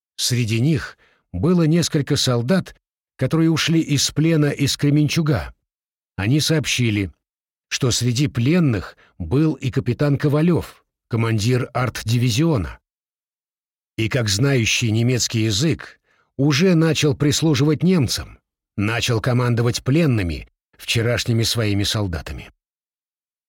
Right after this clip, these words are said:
Шестнадцатого сентября мы получили приказ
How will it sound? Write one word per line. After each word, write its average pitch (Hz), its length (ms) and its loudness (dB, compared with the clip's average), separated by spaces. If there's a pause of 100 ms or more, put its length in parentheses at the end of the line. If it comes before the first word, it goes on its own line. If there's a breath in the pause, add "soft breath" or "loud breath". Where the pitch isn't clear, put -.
(300)
Шестнадцатого 135 840 0
сентября 113 680 0
мы 147 200 2
получили 151 520 0
приказ 127 640 -2